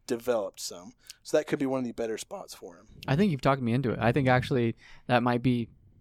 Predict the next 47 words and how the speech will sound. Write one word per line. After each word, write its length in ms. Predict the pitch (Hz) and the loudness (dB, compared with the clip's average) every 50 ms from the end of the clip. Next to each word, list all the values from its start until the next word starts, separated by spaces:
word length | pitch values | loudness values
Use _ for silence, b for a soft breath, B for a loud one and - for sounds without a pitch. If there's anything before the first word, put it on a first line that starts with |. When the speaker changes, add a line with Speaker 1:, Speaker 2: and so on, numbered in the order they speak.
| - _ _ _ _ | -20 _ _ _ _
Speaker 2:
maybe 360 | - - 117 117 123 120 131 | -6 -2 2 2 2 2 2
the 120 | 123 127 120 | 0 0 2
best 240 | 120 139 135 - - | 2 2 2 2 0
position 440 | 131 117 113 120 107 - - 113 | 0 0 0 -2 -4 -4 -8 -8
for 180 | 113 - 120 110 | -4 -2 -2 0
him, 220 | 110 110 110 107 - _ _ | 0 -2 -4 -6 -10 _ _
looking 280 | - 127 117 - 123 120 | 2 2 2 4 2 0
at 120 | 110 - | 0 0
just 160 | 123 127 - | -2 -4 -4
kind 180 | - - 120 113 | 0 2 4 4
of 140 | 113 110 110 - | 4 4 0 2
all 160 | - 120 117 | 4 4 4
things 320 | - - 120 117 113 110 - | 4 2 0 0 -2 -4 -4
considered. 520 | - - 110 - 120 117 113 113 110 110 B B B B B B B B - | -4 -6 0 4 4 6 6 4 2 0 B B B B B B B B 0
Um, 360 | 143 117 113 113 113 110 107 - | 2 4 4 4 2 0 -2 0
yeah, 240 | - 127 131 127 117 | 4 4 4 4 4
I 120 | - 127 127 | 4 2 2
totally 320 | - - 143 135 127 131 | 4 2 2 2 2 2
agree. 260 | 123 120 131 135 120 | 2 2 2 4 4
And 120 | 117 127 143 | 4 4 4
then 100 | 147 147 | 4 4
you 100 | 143 147 | 6 4
look 120 | 147 143 | 6 6
at, 180 | 156 139 104 - | 4 2 2 -2
you 80 | 147 | -2
know, 140 | 131 127 127 | 0 2 4
obviously 340 | 120 131 131 131 - - 131 | 4 4 2 0 0 0 2
the 60 | 120 | 2
last 260 | 117 117 117 117 - | 4 4 2 2 2
three 120 | - 127 113 | 0 -2 -2
teams, 300 | - - 120 117 117 113 | 0 0 2 2 2 0
Green 200 | - 127 123 120 | 0 0 0 4
Bay, 220 | 110 117 113 113 110 | 6 6 6 6 4
San 220 | - - 120 113 | 2 0 -2 -2
Francisco, 420 | - - 113 - 113 - - - 113 | -2 -6 -8 -8 -8 -8 -4 -4 -4
and 100 | 110 117 | -4 -2
Kansas 280 | - 120 113 110 110 - | -4 -4 -2 -2 -4 -4
City, 220 | - 113 113 113 | -2 0 0 0
neither 460 | 113 110 113 113 123 123 113 117 113 113 | 0 -2 -2 -2 -2 0 2 2 0 0
of 80 | 110 | 0
them 160 | 110 113 110 110 | -2 -2 -2 -4
are 80 | 110 | -6
taking 320 | - - 113 104 - 110 110 | -4 -4 -4 -2 -2 -6 -8
a 40 | |
quarterback 480 | 113 - 120 117 110 104 113 110 110 - | -4 -4 -2 -2 0 0 -2 -2 -2 -2
anytime 340 | 117 113 110 123 113 110 107 | -4 -4 -2 -4 -4 -4 -6
soon. 300 | - - 117 113 110 | -4 -4 -4 -4 -4